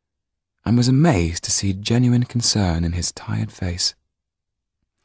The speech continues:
Finally, Jan said what he'd thought he would never admit to anyone, least of all to Mister Laxton.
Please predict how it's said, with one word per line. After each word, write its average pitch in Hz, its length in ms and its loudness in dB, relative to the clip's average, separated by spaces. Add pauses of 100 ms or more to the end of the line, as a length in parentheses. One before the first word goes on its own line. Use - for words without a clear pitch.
(420)
Finally, 98 720 4
Jan 117 300 2
said 82 400 2
what 78 160 -2
he'd - 120 -2
thought 101 340 -2
he 90 80 -4
would 85 140 -4
never 113 340 2
admit 87 420 0
to 92 120 -2
anyone, 73 480 -4 (800)
least 98 240 4
of 76 80 -4
all 76 200 0
to 78 100 -4
Mister 73 240 0
Laxton. - 540 -4